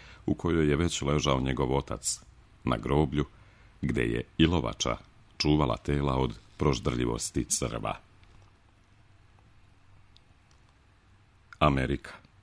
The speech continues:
Amerika je uvek bila njegov san. Brat mu je tamo otišao. Slao mu je razglednice iz Vašingtona i Velikog kanjona koje je on kačio u onom prostoru u dnu radionice koji je trebalo da predstavlja kancelariju.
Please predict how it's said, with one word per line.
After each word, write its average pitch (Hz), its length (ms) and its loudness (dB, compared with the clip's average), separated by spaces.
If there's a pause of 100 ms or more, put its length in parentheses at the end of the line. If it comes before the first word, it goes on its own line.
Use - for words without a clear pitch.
(1040)
Amerika 117 400 2
je 113 80 2
uvek 135 200 0
bila 67 240 4
njegov 65 300 0
san. 60 420 0 (320)
Brat 82 320 0
mu 67 100 2
je 64 60 -2
tamo 64 320 0
otišao. 62 500 0 (600)
Slao 73 300 2
mu 71 180 2
je 69 60 2
razglednice 71 720 2
iz 64 140 -2
Vašingtona 82 640 0
i 78 200 2
Velikog 67 500 0 (100)
kanjona 67 560 0
koje 64 320 0
je 64 80 0
on 62 120 -2
kačio 67 540 -2
u 64 240 0
onom 80 260 2
prostoru 69 520 0
u 64 120 0
dnu 71 180 0
radionice 69 640 -2
koji 76 260 0
je 67 80 2
trebalo 67 460 0
da 62 120 -4
predstavlja 62 640 -2
kancelariju. 60 800 -2